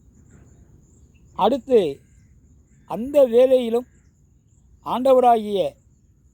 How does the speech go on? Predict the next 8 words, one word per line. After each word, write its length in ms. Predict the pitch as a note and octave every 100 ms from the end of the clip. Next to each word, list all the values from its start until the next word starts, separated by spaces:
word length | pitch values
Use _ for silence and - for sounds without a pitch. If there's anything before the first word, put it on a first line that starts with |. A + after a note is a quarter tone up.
| _ _ _
இயேசு 460 | E3 B3+ C4 C4 A3
கிறிஸ்துவினுடைய 760 | A3 F3+ A#3 A3 G3+ F#3 C#3 - _ _ _ _ _ - - -
ஏழு 520 | E3 A#3+ C#4 C4+ G#3+
வார்த்தைகள் 720 | F3 G#3 A#3+ G3 E3+ D3+ A#2 _ _ _ _ _ _ - _ -
சிலுவையிலே 540 | A3+ C4 C4 G#3+ F3+ G#3+
தெளிவாக 540 | - F3 G#3+ G#3 F#3+ F#3
இருந்தன. 500 | D#3+ C#3+ C3 A2 - _ _ _ _ _ _ _ _ _ - - _ _ _
"பிதாவே, 600 | E3+ A3+ A3+ G#3 G#3+ A#3+